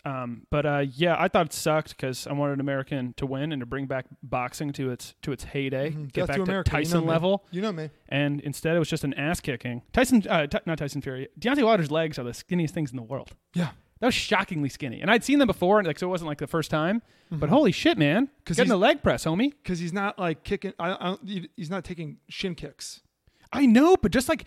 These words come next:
Speaker 1: he lost his leg. I hate to use boxing terms, but he lost his legs in round three, Jack.
Speaker 2: Yeah.
Speaker 1: He was stumbling around like a little pansy boy.
Speaker 2: But I think that, yeah, I don't know. That, that, that's a whole nother thing.
Speaker 1: Yeah. Um, let's get going. Let's start.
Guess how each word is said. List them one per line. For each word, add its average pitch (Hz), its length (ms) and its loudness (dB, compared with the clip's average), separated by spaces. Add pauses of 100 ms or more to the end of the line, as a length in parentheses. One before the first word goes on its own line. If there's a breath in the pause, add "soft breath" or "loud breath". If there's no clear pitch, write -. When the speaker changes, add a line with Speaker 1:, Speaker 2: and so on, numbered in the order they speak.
Speaker 1:
he 277 160 4
lost 294 260 4
his 190 140 0
leg. 190 180 4
I 190 140 4
hate 202 240 -2
to 196 100 4
use 185 220 2
boxing 196 420 2
terms, 165 240 0
but - 80 -2
he 233 60 2
lost 262 220 6
his 185 120 2
legs 240 260 6
in 160 80 -2
round 175 200 2
three, 233 180 2
Jack. 147 340 0
Speaker 2:
Yeah. 151 420 -2
Speaker 1:
He - 80 -4
was 226 100 0
stumbling 240 320 4
around 254 220 4
like - 120 -2
a 143 320 0
little 190 160 0
pansy 233 280 0
boy. 127 360 0
Speaker 2:
But 180 80 -2
I 185 100 2
think 233 200 -4
that, 220 180 0
yeah, 160 220 -4 (160)
I 180 60 -4
don't 160 100 0
know. 151 60 -2
That, 170 200 -2
that, 190 180 2
that's 190 180 0
a 175 40 -2
whole 165 140 -4
nother 143 200 -4
thing. 151 300 -12 (140)
Speaker 1:
Yeah. 135 220 -4 (500 soft breath)
Um, 165 420 4
let's 202 140 -2
get 165 180 -6
going. 143 400 0
Let's - 160 -8
start. 143 320 -4